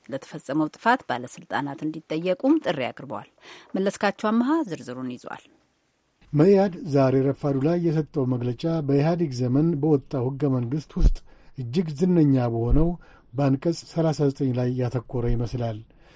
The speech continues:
Speaker 2: የድርጅቱ የጽሑፍ መግለጫ ይህን ድንጋጌ ሀገር ለማፍረስ የተቀመጠ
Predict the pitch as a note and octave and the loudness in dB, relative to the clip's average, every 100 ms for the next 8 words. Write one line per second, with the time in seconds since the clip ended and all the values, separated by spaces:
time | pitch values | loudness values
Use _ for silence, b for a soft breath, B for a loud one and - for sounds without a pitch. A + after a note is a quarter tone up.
0 | b - C3+ C#3+ D#3 C3+ C3+ - F#3 - | b 0 2 4 4 2 -2 4 6 6
1 | E3+ C3 C#3+ C3+ A#2 - F3 F#3 E3+ C3 | 4 2 2 2 0 0 0 0 0 2
2 | D3 C3 C3+ A#2+ C3 A#2+ D#3 G3+ - b | 2 2 0 0 -2 0 0 0 -4 b
3 | b - C#3 C#3 F#3 F3 D#3 C3+ F3+ E3+ | b -4 0 2 2 2 2 2 0 -2
4 | D#3+ E3 E3 C#3 C#3+ | 0 0 0 0 0